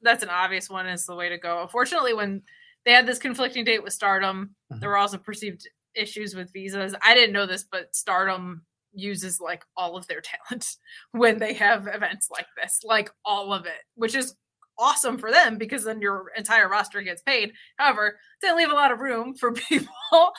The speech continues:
Speaker 1: and some other people, it sounded like, had, um, prior commitments, but, uh, I am excited for this match. I think the match will be great.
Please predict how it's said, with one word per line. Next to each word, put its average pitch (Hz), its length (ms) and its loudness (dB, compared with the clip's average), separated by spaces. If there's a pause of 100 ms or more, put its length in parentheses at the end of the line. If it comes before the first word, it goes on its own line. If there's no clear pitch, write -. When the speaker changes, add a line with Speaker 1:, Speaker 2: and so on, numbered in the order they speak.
(260)
Speaker 1:
and 254 120 0
some 277 160 4
other 247 180 2
people, 226 240 -8
it 208 60 -8
sounded 208 200 -2
like, 196 120 -4
had, 190 160 -4 (340)
um, 180 280 -6 (340)
prior 190 220 0
commitments, 190 680 -8
but, 185 260 -4 (500)
uh, 175 300 -2 (360)
I 208 580 4
am 240 100 -6
excited 269 380 4
for 262 60 -4
this 240 140 -6
match. 220 200 4
I 226 40 -14
think 220 160 -12
the 208 80 -8
match 208 220 2
will 208 60 -8
be 196 160 -10
great. 254 420 -2